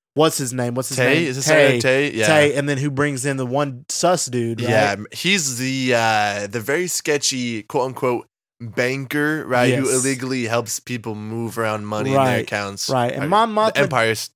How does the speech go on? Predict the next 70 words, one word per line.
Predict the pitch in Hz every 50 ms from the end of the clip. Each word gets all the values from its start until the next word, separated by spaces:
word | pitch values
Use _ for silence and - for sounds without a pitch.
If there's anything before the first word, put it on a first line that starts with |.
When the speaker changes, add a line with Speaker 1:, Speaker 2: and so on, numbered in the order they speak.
| _
Speaker 2:
striking | - - - - 117 101 - 101 101
down | 98 101 98 98 98
on | 98 98
them. | 123 120
Speaker 1:
Yes, | 127 131 127 120 117 113 - - -
and | 151 135 143
Mon | 156 175 190 196
Mothma | 185 185 185 180 165 - 170 147 127
didn't | 117 135 151 160 156 147 139
wanna | 139 143 139
work | 135 127 139 135
with | 135 127
him, | 127 127 117 - -
period, | - - 139 131 123 117 110
anyway, | 131 139 156 151 131 120 123 120 120 120 110 _ _ _ _ -
but | 147 131
she | - - 139
realizes | 131 139 147 151 151 147 131 123 110
the | 107 127
need | 123 120 120 131 139 156 175 151 -
for | - 127 117
him. | 131 120 117 113 113 110 107 104
Speaker 2:
Yeah. | 95 95 95 92 98 -
Speaker 1:
But | 131 139 123 113
then | 139 156 165 170 156 143 139 135 123 - _ _ _ _
he's | - 147 156 147 131
like, | 143 135 127 120 117 - _ - -
"Oh, | 156 165 165
I | 170
don't | 170 185 180 175
want | 160 165 175 165
any | 156 147 143
money." | 135 135 135 135
And | 127 113
she's | - 120 120
like, | 131 - - -
"Take | - - 135 131 - -
my | 120 117
money." | 117 113 117 131 127 120 104 104 -
Speaker 2:
Yeah, | 117 117 110 107 214
Speaker 1:
<laughs> | 95 95
Speaker 2:
'cause | - -
Speaker 1:
She's | - 107 -
Speaker 2:
she | 170
Speaker 1:
like, | 165 160 - 170
"I | 185
don't | 190 196 180
want | 185 160 143
debts." | 151 151 156 147 202
Speaker 2:
Yeah, | 190 120
I, | 120 170 151
yeah, | 160 202 240 - -
I | 147 180
don't | 214 220 208
want | 208 202 180 156 120
debts. | 180 202 202
Speaker 1:
And | 170 190
I | 214
Speaker 2:
And | - -
Speaker 1:
completely | 139 147 - -
Speaker 2:
obviously, | 214 175 165 147
Speaker 1:
get | 180 175 151
Speaker 2:
yeah, | 156 -
Speaker 1:
that. | 165 160
Speaker 2:
yeah, | 151
he's | 175 226 233
a | 233
shady | 175 - - 147 135 208 233 196 190 160
dude. | 131 117 - 202 196 165 135
Speaker 1:
Yeah. | 147 151 135 120